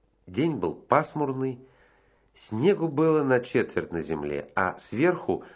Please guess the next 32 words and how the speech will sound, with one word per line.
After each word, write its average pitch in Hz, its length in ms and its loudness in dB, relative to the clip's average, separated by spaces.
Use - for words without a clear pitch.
порошила 113 480 2
довольно 107 340 2
густая 117 720 0
снежная 107 540 0
крупа, 107 480 0
когда 82 420 0
батюшка-отец 82 840 -2
Серафим 92 580 -2
начал 135 340 4
беседу 95 500 -2
со 90 180 0
мной 127 300 0
на 104 180 0
ближней 120 640 -2
пажнинке 90 540 2
своей, 76 560 -4
возле 135 300 0
той 165 240 4
же 135 140 2
его 120 140 4
ближней 113 460 0
пустыньки 123 580 -2
против 120 460 0
речки 123 300 -4
Соровки, 139 680 0
у 113 120 -2
горы, 139 340 2
подходящей 95 720 -2
близко 107 400 -4
к 98 60 -6
берегам 98 520 -2
ее. 69 240 -10